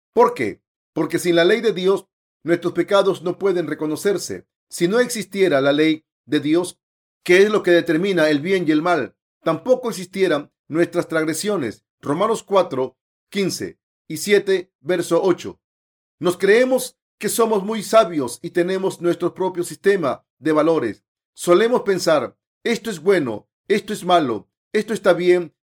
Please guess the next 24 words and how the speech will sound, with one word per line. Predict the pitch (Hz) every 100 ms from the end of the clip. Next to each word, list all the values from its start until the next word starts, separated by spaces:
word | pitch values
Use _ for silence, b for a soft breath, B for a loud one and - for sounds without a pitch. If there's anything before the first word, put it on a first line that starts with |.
| -
esto | 240 214
está | - 139
mal", | 117 95 87 _ _ -
pero | 170 165
solo | - 240 240
por | 202 185
nuestra | 180 - 175
cuenta | 202 196 - 135 - _ _ _
y | 170
según | 175 170 240
nuestra | 220 196
propia | 180 196 190 180
conveniencia. | 175 160 160 202 180 - 110 92 _ _ -
Así | 143 220
que | - 151 123 _ _ _ -
acabamos | 143 165 185 240 233
concluyendo | 214 202 190 175 202 151 139 131 _ _ _ _ _
que | 190
lo | 185
que | 180
nos | 180 175
beneficia | 175 170 220 - 202
es | 180 151
bueno | 196 202 143 110